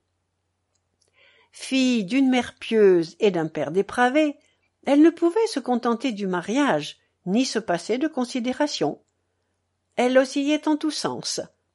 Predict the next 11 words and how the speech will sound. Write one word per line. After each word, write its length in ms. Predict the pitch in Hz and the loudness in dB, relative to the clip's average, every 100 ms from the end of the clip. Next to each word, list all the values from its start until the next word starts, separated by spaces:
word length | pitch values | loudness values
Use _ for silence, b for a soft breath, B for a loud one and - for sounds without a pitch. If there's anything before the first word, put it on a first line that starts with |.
| _ _ - | _ _ -20
faute 480 | - 262 277 269 | -8 -4 -4 -4
de 160 | 208 196 | -2 0
l'élément 580 | 214 247 240 214 202 262 | 2 0 0 -2 -2 -4
de 120 | 226 | -8
stabilité 760 | - - 220 220 190 175 208 254 | -8 -6 -4 -4 -6 -6 -6 -6
qui 140 | 277 | -4
lui 200 | 220 220 | -4 -4
convenait. 640 | 220 180 165 151 113 - _ _ _ _ _ _ _ _ | -2 -4 -2 -4 -4 -8 _ _ _ _ _ _ _ _
Elle 180 | 226 226 | -2 -2
manquait 400 | 151 120 - 226 | -4 -6 -2 0
d'équilibre. 720 | 262 269 117 151 165 - - | 0 -4 -8 -2 -2 -2 -16